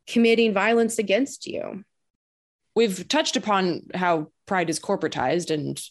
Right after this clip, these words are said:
Speaker 2: basically devoid of any meaning. But I wanted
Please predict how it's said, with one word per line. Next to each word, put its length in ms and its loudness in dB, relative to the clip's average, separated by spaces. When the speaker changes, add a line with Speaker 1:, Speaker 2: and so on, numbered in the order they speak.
Speaker 2:
basically 640 -4
devoid 460 -2
of 220 -6
any 160 -4
meaning. 360 -4
But 100 4
I 80 6
wanted 280 2